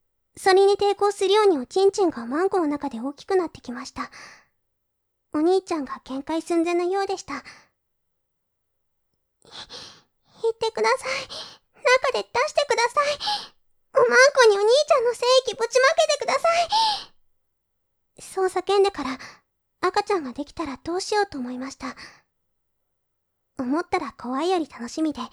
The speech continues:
幸せな気持ちになってきました。お兄ちゃんはうなり声を漏らして腰を振り、私のおまんこはおちんちんを逃がさないように締め付けます。お兄ちゃんの腰が振り抜かれて、おまんこの奥、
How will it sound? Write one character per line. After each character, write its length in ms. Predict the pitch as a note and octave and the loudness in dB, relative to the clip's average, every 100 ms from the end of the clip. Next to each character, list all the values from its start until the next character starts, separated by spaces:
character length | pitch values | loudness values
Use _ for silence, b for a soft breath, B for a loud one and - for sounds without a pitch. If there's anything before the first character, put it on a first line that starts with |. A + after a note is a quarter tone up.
| B B B _ | B B B _
幸 400 | - - D4+ D#4 | -16 -6 -2 -2
せ 100 | - | -2
な 100 | F4 | -2
気 100 | F4+ | 0
持 120 | F4 F4 | -2 0
ち 120 | F4+ | 0
に 60 | |
な 120 | F4 F#4+ | 0 0
っ 20 | |
て 120 | G4 | -6
き 120 | - | -8
ま 120 | A#3+ | -10
し 60 | C#4 | -10
た。 200 | C4+ B3 _ _ _ _ _ _ _ - | -12 -12 _ _ _ _ _ _ _ 0
お 60 | |
兄 260 | D#4 E4 F#4 | 6 8 6
ち 100 | - | 4
ゃ 40 | |
ん 40 | D4 | -2
は 40 | |
う 20 | B3 | -2
な 120 | C4 | -2
り 100 | D4+ | 2
声 200 | F#4 F#4+ | 4 6
を 40 | |
漏 100 | D4+ | 4
ら 100 | C4+ | 2
し 60 | C#4 | -6
て 100 | C4+ | -10
腰 300 | - - C#4+ | -10 -6 -4
を 80 | D4 | -4
振 140 | D#4 | -2
り、 140 | D#4 - B B _ _ | -2 -4 B B _ _
私 320 | F4 F4+ F#4 | -4 -2 2
の 120 | F#4 G4 | 4 6
お 40 | |
ま 140 | G4+ | 6
ん 60 | G#4+ | 4
こ 100 | F4+ | 2
は 80 | C4+ | -4
お 60 | |
ち 200 | B3 F#4 | 0 2
ん 60 | G4 | 2
ち 120 | G4 | 2
ん 40 | E4 | 0
を 20 | |
逃 140 | B3+ | 0
が 100 | C#4+ | -2
さ 120 | D4+ | 0
な 100 | F#4+ | 2
い 100 | G4 | 2
よ 100 | F4+ | 2
う 20 | C4 | -2
に 100 | A#3+ | -6
締 160 | - | -6
め 60 | B3+ | -8
付 120 | - | -8
け 100 | - | -6
ま 160 | C#4 C#4+ | -6 -8
す。 140 | - B B B _ _ _ _ _ _ _ _ _ _ - | -14 B B B _ _ _ _ _ _ _ _ _ _ 0
お 60 | |
兄 220 | D#4 F4+ G4 | 4 6 6
ち 100 | F#4+ | 2
ゃ 40 | |
ん 60 | D4 | 0
の 80 | |
腰 260 | A#3+ A#3 C#4 | -4 -10 -8
が 80 | C#4+ | -6
振 140 | C#4+ | -4
り 60 | C#4+ | -2
抜 120 | D4+ | -2
か 120 | F4 | -2
れ 80 | F4 | -4
て、 120 | E4 A#3+ B B B _ - | -6 -10 B B B _ -4
お 80 | |
ま 180 | C4+ D4 | -2 0
ん 80 | E4 | -2
こ 160 | - C4 | -4 -12
の 160 | A3 | -10
奥、 180 | A#3 - | -14 -14